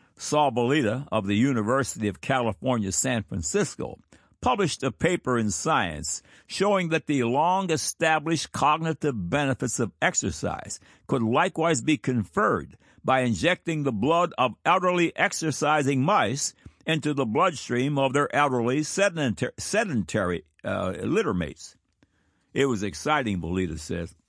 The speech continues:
I was interested in looking for blood factors linked to aging that were not just biomarkers, but that you could manipulate and affect the aging process. That's where parabo-, par-, parabiosis came in.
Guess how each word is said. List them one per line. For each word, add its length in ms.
I 180
was 200
interested 560
in 100
looking 280
for 120
blood 480
factors 560
linked 280
to 200
aging 500
that 120
were 180
not 220
just 340
biomarkers, 960
but 140
that 100
you 180
could 240
manipulate 800
and 100
affect 380
the 180
aging 460
process. 640
That's 400
where 200
parabo-, 600
par-, 320
parabiosis 1200
came 340
in. 280